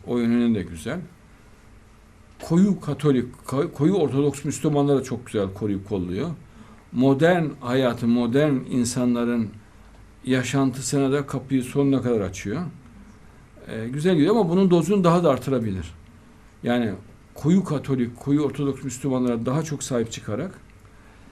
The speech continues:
e, ve modern hayatı savunan, e, dekolte hanımları, modern gençleri, sanatçıları, sanatı, kaliteyi, klaslığı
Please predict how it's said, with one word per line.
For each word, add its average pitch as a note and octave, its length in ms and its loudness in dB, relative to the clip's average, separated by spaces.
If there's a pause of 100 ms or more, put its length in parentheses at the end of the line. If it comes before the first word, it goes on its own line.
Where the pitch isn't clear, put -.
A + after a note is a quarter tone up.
(460)
e, C3 240 -2
ve D#3+ 200 2 (960)
modern C#3+ 480 6 (2000)
hayatı B2 460 0
savunan, G2+ 440 0 (1120)
e, - 40 -10 (460)
dekolte C3+ 640 2
hanımları, G2+ 680 -2 (480)
modern C3 440 4
gençleri, G2+ 600 -2 (120)
sanatçıları, A#2+ 920 0
sanatı, A#2+ 640 -2 (580)
kaliteyi, C#3 540 2
klaslığı D3 680 0